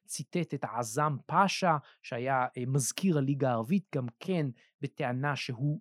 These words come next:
איים לזרוק את היהודים לים. שוב, כמי שקורא ערבית, וכמי שחלק מהמחקר שלו בהתחלה היה גם על מתנדבי האחים המוסלמים בפלסטין,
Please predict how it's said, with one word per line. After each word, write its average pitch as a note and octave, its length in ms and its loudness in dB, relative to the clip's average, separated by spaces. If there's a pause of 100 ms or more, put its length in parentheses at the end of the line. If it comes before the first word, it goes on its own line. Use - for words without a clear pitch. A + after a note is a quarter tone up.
איים C#3+ 420 2
לזרוק C3 380 -4
את - 100 -8
היהודים A#2+ 380 -2
לים. B2 380 -2 (680)
שוב, B2+ 260 -10
כמי C3 160 -6
שקורא C3 420 0
ערבית, E3 480 2
וכמי A#2+ 260 -6
שחלק - 680 -4
מהמחקר C3+ 440 -2
שלו C#3 180 -4
בהתחלה A#2+ 400 -2
היה B2 240 0
גם B2+ 180 -2
על B2 80 -4
מתנדבי B2 580 -2
האחים C#3+ 320 -2
המוסלמים C3+ 520 0
בפלסטין, F#3+ 600 0